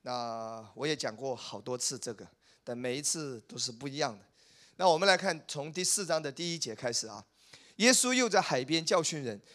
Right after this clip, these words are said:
有许多人到他那里聚集，他只得上船坐下，船在海里，众人都靠近海，站在岸上。第二节，耶稣就用比喻教训他们许多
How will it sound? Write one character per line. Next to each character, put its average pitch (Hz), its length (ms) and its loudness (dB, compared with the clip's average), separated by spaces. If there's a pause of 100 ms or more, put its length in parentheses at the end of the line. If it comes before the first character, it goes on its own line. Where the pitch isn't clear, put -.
(120)
有 214 140 8
许 185 200 6
多 196 160 4
人 165 180 4
到 175 160 4
他 160 180 2
那 165 160 4
里 139 120 -4
聚 151 180 -4
集， 110 260 -6
他 180 200 8
只 170 200 -4
得 160 180 -2
上 143 320 2
船 120 400 -6
坐 165 260 0
下， 123 280 2 (220)
船 127 260 -2
在 143 180 2
海 120 260 2
里， 131 180 2 (200)
众 185 240 10
人 135 180 6
都 139 160 6
靠 147 220 0
近 143 160 -6
海， 117 320 -6
站 135 280 2
在 117 220 -2
岸 123 260 -4
上。 107 260 -6
第 139 140 -2
二 139 120 0
节， 110 400 -2 (460)
耶 220 180 10
稣 226 240 4
就 220 180 4
用 175 180 4
比 135 280 -2
喻 175 180 -2
教 165 240 4
训 151 180 -6
他 143 200 -2
们 147 200 -2
许 123 320 -2
多 147 300 -2